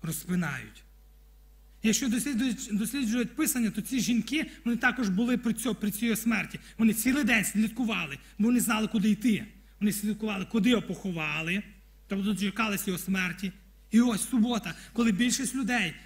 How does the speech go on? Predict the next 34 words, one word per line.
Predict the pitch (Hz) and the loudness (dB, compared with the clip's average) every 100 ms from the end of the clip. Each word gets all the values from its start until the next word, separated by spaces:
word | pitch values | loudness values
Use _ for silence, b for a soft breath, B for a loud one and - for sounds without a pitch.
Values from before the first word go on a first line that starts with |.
| B | B
вони | 220 226 | 6 6
вже | 202 | 4
почали | 202 - 220 202 | 0 0 0 0
перефарбовуватися. | 208 196 - 202 196 170 135 - 139 | 0 -2 0 0 2 0 -6 -10 -12
Ви | 151 | -8
бачили | 185 311 277 233 | -4 -4 -2 -2
людей, | 196 185 | -2 -2
які | 170 165 | -4 -6
перефарбовуються? | - 147 170 151 143 131 120 113 - - - - - - - - - - - - - - - - | -10 -10 -10 -10 -10 -10 -14 -18 -20 -20 -20 -20 -20 -20 -20 -20 -20 -20 -20 -20 -20 -20 -20 -6
Ну, | 202 156 139 147 | -4 -4 -10 -10
бачили, | 170 160 - 143 135 | -6 -4 -6 -8 -10
я | |
думаю. | 127 131 127 123 - b b b b - 196 | -10 -12 -12 -12 -16 b b b b -8 -4
Може, | 202 208 | 0 0
інколи | 202 208 196 | 0 0 -2
і | 190 | 0
ви | 165 | -2
так | 131 127 | -6 -10
робили. | 139 127 123 113 117 - - - - - - - - - - - | -12 -10 -12 -14 -18 -20 -20 -20 -20 -20 -20 -20 -20 -20 -20 -12
І | 170 | -4
не | 180 180 | 0 0
раз. | 143 123 - - - - - | 0 -6 -12 -18 -20 -20 -12
Е, | 160 151 | -8 -6
взагалі, | 147 220 226 | 0 2 2
хамелеон, | - 214 220 220 208 175 - | 2 2 2 2 0 -2 -4
коли | 175 180 | -4 -4
говорять | 175 180 160 | -4 -4 -4
до | 170 | -4
людини, | 175 156 147 | -4 -4 -6
це | - | -10
комплімент | 160 156 - 190 240 - | -10 -10 -4 -2 -2 -4
чи | 185 | -4
не | 165 | -6
дуже? | 139 131 113 | -8 -12 -14